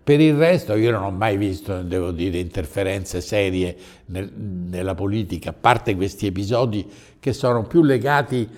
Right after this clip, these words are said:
a una posizione di potere piuttosto che a, a, a uno che fa lo scienziato. Io non ho mai visto interventi su, su, sulla ricerca,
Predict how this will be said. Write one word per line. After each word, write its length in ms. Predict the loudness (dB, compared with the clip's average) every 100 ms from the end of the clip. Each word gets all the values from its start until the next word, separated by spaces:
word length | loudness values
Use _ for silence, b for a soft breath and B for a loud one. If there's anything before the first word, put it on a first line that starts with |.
| B -8
a 120 | -4
una 180 | -2 -2
posizione 520 | -2 -4 -2 -2 0
di 140 | 0
potere 560 | 0 0 4 6 6 4
piuttosto 600 | -2 -4 -4 -4 -4 -6
che 260 | -2 -4 -4 B B
a, 240 | -6 -4
a, 200 | -2 -2
a 140 | 0 0
uno 300 | 2 0 0
che 140 | -2
fa 160 | -4 -2
lo 100 | -2
scienziato. 640 | -6 -12 -10 -8 -8 -8
Io 60 | -8
non 140 | -8
ho 20 |
mai 160 | -10 -10
visto 400 | -10 -10 -12 -12 B B
interventi 800 | -16 -12 -10 -8 -6 -6 -8 -10
su, 480 | -10 -6 -6 -6 -10 -20
su, 380 | -6 -4 -4 -6
sulla 300 | -8 -4 -2
ricerca, 720 | -4 -6 -6 -6 -8 -10 -10